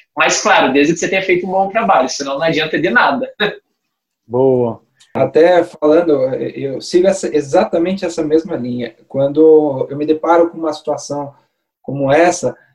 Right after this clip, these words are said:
Speaker 3: primeira coisa que eu faço é marcar a visita, né? Aliás, é, o cara quando fez, ele me recebeu, então vai ser por telefone ou por uma carta que ele vai fazer e desfazer tudo aquilo que ele fez. Tem o respeito da minha atividade, eu coloco esse ponto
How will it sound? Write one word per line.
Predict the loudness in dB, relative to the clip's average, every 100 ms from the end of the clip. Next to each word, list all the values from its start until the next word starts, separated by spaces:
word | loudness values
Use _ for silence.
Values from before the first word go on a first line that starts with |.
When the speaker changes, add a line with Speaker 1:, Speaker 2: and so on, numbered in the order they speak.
| _ -2
Speaker 3:
primeira | 2 4
coisa | 4 0 2
que | -2
eu | 0
faço | 0 2 0 -2 -6 -4
é | -2
marcar | -2 0 -2
a | -2
visita, | -4 -4 -4 -4 -10 _
né? | _ -6 -4 -4 -8 _
Aliás, | -12 -6 -2 0 0 -2 -10 _ _ _
é, | 0 2 2 0 -2 -2 -2 -4 -8 -12 _
o | -10
cara | 0 0 0
quando | -2 -2
fez, | 2 2 2
ele | 0
me | 0
recebeu, | -2 -6 0 2 2
então | 0 0 2
vai | 0
ser | 0 -4
por | -2
telefone | -2 -4 -4 0 2 2
ou |
por | 0 -4
uma | -4 -6
carta | 0 0 0
que | -6
ele | -8 0
vai | 0 2
fazer | -2 2 0 0 _ _ _
e | -4 -4
desfazer | -4 2 2 4 2
tudo | 4 2
aquilo | 4 2
que | 2
ele | -4
fez. | 0 2 2 -2 -14 _
Tem | 2
o | 2
respeito | 0 -2 -4 -2 -2 -2
da | -6
minha | -6 -10
atividade, | -10 -6 0 2 2
eu |
coloco | 0 0 0
esse | -6 -6
ponto | 0 2 2 0